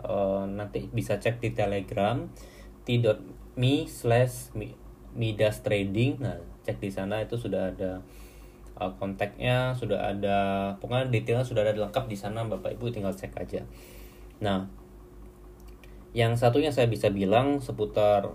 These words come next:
eh, Midas ini sebelum Bapak Ibu gunain, itu yang pertama adalah Bapak Ibu sebisa mungkin sudah pernah trading, sudah ngerti seluk-beluknya trading gimana, sudah pernah ngerasain,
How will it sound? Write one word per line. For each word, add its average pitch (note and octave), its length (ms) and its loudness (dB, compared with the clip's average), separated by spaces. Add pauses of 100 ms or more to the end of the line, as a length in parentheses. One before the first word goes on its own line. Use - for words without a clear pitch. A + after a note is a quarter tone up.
eh, G#2+ 240 0
Midas G#2 400 0
ini A2 240 2
sebelum G#2 400 4
Bapak F#2+ 320 2
Ibu G2 160 0
gunain, A2 800 2 (400)
itu - 160 -4
yang B2 160 2
pertama G#2 560 -2
adalah F#2+ 480 0 (400)
Bapak G2 320 2
Ibu B2 480 4
sebisa A#2 400 0
mungkin A#2 640 0
sudah F#2+ 640 -2 (200)
pernah A#2 400 4
trading, A2 560 4 (160)
sudah A2 320 4
ngerti A#2 560 0
seluk-beluknya G#2 720 0
trading G2+ 480 -2
gimana, F#2+ 480 0
sudah G#2 320 2
pernah A2 240 0
ngerasain, G#2+ 720 2